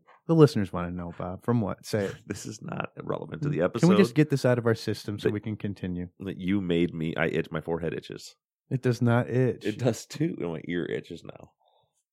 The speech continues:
Speaker 2: You made me get that dog pen from, that was literally
Speaker 1: I asked my buddy to help me go get a dog pen that you claimed was riddled with vines of
Speaker 2: We, we confirmed,
Speaker 1: poison ivy.
Speaker 2: we confirmed it, Mike. We, the, the, the,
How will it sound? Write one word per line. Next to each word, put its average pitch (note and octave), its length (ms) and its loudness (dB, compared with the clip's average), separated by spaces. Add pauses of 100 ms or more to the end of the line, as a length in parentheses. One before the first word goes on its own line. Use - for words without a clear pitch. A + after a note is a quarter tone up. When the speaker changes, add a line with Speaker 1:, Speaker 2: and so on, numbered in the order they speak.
(160)
Speaker 2:
You - 100 -12
made - 160 -8
me D#2+ 120 -8
get D#2 200 -6
that D#2 160 -2
dog D#2 260 2
pen C#2+ 400 -6
from, C#2+ 360 -6 (140)
that D2 80 0
was D2+ 140 -4
literally D#2+ 320 2
Speaker 1:
I A2+ 60 2
asked B2+ 240 4
my C#3 100 4
buddy A#2+ 280 2
to A2+ 80 2
help G#2 200 -2
me G#2+ 120 -4
go G2+ 160 -2
get G#2+ 120 -2
a G#2 60 -2
dog F#2+ 340 -2
pen F2 380 -8 (180)
that G2+ 140 -4
you G#2 180 0
claimed G2 360 -4
was F#2 320 -8 (180)
riddled A2 540 8 (580)
with G2+ 220 -4
vines G#2 480 4
of F#2+ 60 -2
Speaker 2:
We, E2+ 140 2 (220)
we F#2+ 160 -2
confirmed, D#2+ 240 -8
Speaker 1:
poison G#2+ 320 2
ivy. F2+ 140 -6
Speaker 2:
we A2 100 0
confirmed - 500 -10
it, - 140 -12
Mike. - 300 -16
We, D2+ 100 -8
the, D2+ 220 -8
the, - 320 -4
the, F#2 360 -2